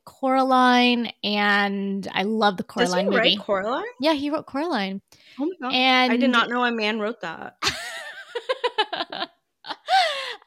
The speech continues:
Speaker 1: And then, yeah, but then he, like, he blew it with American Gods. But no, like, I read Coraline, but that's not why I idolized him. I idolized him because he was on Arthur, and I thought that only saints get characters on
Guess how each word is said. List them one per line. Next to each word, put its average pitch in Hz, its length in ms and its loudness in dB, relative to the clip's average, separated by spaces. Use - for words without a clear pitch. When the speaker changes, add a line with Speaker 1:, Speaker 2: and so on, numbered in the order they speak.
Speaker 1:
And 302 240 -4
then, 302 540 0
yeah, 294 220 0
but 277 160 -6
then 285 100 0
he, 320 200 -8
like, 233 520 -2
he - 640 -14
blew 269 380 2
it 220 300 2
with 220 180 -2
American 208 380 -2
Gods. 180 520 -2
But 294 220 2
no, 240 220 -4
like, 254 260 -2
I 294 120 0
read 359 280 0
Coraline, 254 680 -8
but 220 140 -10
that's 294 160 2
not 349 160 0
why 233 220 4
I 202 220 2
idolized 190 420 -6
him. 208 100 -14
I 202 140 -4
idolized 233 400 -6
him 220 160 -14
because 226 420 -2
he 240 140 -4
was 226 120 -2
on 208 240 -2
Arthur, 247 640 0
and 233 140 -2
I 240 80 -2
thought 226 220 2
that 226 120 0
only 226 240 -2
saints 277 720 -2
get - 220 -2
characters 220 580 -4
on 185 200 -6